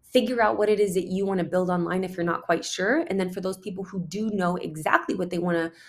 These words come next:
focus and dial in on and grow online, I help people to do that as well. So I do business strategy now. I help people to, you know, simplify it and get some major growth online. And so there's three things that are critical for building online.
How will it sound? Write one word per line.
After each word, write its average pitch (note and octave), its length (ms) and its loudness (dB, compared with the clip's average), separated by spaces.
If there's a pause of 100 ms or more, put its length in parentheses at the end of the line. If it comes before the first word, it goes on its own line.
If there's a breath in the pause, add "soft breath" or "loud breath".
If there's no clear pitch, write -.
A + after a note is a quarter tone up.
(120)
focus G3 400 0
and F#3+ 100 2
dial F3 320 0
in E3+ 140 0
on E3+ 200 0
and D#3+ 140 -2
grow E3 260 2
online, E3 440 0
I F3 40 0
help F3 280 -6
people - 220 -10
to F3+ 120 -8
do E3 160 -6
that - 220 -2
as - 160 -8
well. B3 200 2
So F3+ 140 -6
I F3 60 2
do F3 160 -2
business A3+ 400 2
strategy B3+ 420 -2
now. B3+ 340 0 (460 loud breath)
I F#3 60 0
help F#3 200 -2
people G#3+ 400 -2
to, - 220 -6
you F#3 680 0
know, F3+ 100 6
simplify B3 720 2
it - 160 0
and F3+ 160 0
get F#3 140 -2
some F#3 200 -2
major F3+ 280 -2
growth E3+ 420 2
online. D#3+ 560 -2 (580 loud breath)
And G#3+ 100 4
so A3 220 6
there's G3+ 240 2
three D4 320 0
things G3 640 2
that F3+ 360 4
are F3+ 140 2
critical F#3 840 0
for F3 380 -4
building F#3 400 2
online. D#3+ 720 -2